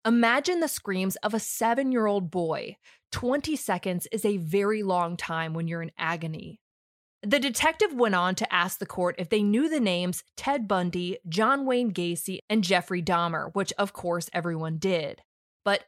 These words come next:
then the detective asked if they remembered the names of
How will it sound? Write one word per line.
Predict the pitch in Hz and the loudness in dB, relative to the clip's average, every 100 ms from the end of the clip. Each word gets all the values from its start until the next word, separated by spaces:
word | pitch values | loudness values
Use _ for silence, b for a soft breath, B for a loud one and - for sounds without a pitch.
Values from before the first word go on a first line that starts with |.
| 202 | -4
then | 180 294 427 | 2 4 4
the | 415 | 2
detective | 254 202 190 190 190 | 0 0 -2 0 -2
asked | - 175 180 - | 2 2 2 -2
if | - 196 | -4 4
they | 226 | 4
remembered | 226 214 214 226 214 | 6 4 4 4 2
the | 190 | 4
names | 202 208 247 277 214 202 - | 4 4 4 4 2 0 -2
of | 214 | -2